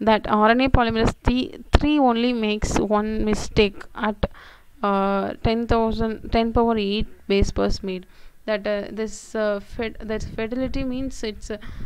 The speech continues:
some, uh, it's rarely happen. It's, uh, happen because of R N A, D N A polymerase three enzyme.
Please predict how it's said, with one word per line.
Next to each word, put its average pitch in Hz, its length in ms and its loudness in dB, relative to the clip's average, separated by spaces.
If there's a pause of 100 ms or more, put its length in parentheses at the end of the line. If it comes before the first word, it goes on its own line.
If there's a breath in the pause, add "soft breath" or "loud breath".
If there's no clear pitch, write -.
(140 loud breath)
some, 233 340 -4
uh, 214 300 -6
it's 202 200 -6
rarely 226 360 -2
happen. 180 680 0
It's, - 400 -8
uh, 202 540 -4
happen 214 640 -4
because 220 480 -2
of 226 260 -2
R 208 240 -2
N 208 160 -4
A, 226 120 -4
D 233 280 0
N 240 120 0
A 233 80 -2
polymerase 214 640 -2
three 226 240 -4
enzyme. 220 400 -2